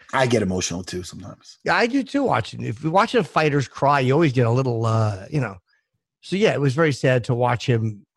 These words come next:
Speaker 2: react that way.
Speaker 1: Yeah.
Speaker 2: So I think there'll be an interim fight.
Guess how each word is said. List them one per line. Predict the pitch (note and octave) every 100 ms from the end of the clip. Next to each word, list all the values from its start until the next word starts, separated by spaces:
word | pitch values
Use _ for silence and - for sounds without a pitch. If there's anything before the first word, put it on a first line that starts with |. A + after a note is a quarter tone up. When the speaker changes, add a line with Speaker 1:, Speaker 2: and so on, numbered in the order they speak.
| _ _ -
Speaker 2:
react | B2 C3 D#3+ -
that | G#2
way. | G2+ G2+ A#2 _ _ _ _ _ _ _
Speaker 1:
Yeah. | F#2+ G2 F2+ F2+ F2+ E2+ - _ _
Speaker 2:
So | - -
I | D3+
think | E3 E3+
there'll | E3+
be | D3
an | C#3
interim | D3+ D#3+ E3
fight. | D#3 D#3+ D#3 D#3+